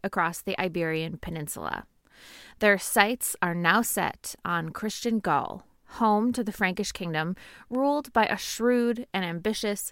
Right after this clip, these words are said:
mayor of the palace, Charles Martel. Led by Abd al-Rahman al-Ghafiqi, a seasoned military commander, the Umayyad army, a formidable force of cavalry and infantry,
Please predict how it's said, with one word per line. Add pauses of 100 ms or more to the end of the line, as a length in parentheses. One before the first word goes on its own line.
(140)
mayor
of
the
palace,
Charles
Martel. (1300)
Led
by
Abd
al-Rahman
al-Ghafiqi, (260)
a
seasoned
military
commander, (520)
the
Umayyad
army, (260)
a
formidable
force
of
cavalry
and
infantry,